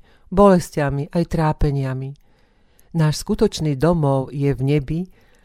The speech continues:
a my, kresťania, ktorí sme prijali Pána Ježiša za svojho spasiteľa,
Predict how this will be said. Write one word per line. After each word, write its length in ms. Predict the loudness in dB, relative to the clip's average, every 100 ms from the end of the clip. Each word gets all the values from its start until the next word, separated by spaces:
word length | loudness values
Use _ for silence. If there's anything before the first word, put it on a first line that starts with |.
| _ _ -2
a 80 | 0
my, 80 | 0
kresťania, 720 | 0 -2 0 -2 0 0 -4
ktorí 320 | -2 0 0
sme 240 | 0 -2
prijali 480 | 2 2 2 0 -2
Pána 400 | -2 -2 0 -2
Ježiša 640 | -2 -2 -4 -4 -4 -4 -6
za 200 | -4 -4
svojho 320 | -2 -4 -4
spasiteľa, 800 | -4 -4 -4 -6 -6 -4 -4 -6